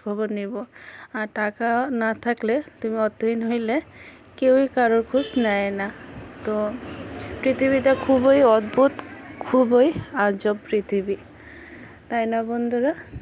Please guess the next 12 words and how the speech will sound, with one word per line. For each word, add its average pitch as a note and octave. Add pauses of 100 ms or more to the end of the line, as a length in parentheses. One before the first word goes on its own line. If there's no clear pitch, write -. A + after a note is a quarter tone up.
(140)
তো A3+ (320)
শুভ B3 (120)
সকাল B3
আমার A3+
প্রিয় A#3
বন্ধুরা, A3+
শ্রদ্ধা A3
ফ্যামিলি A3
ব্লগে A#3+
তোমরা A3+
সবারই A3
স্বাগত। A3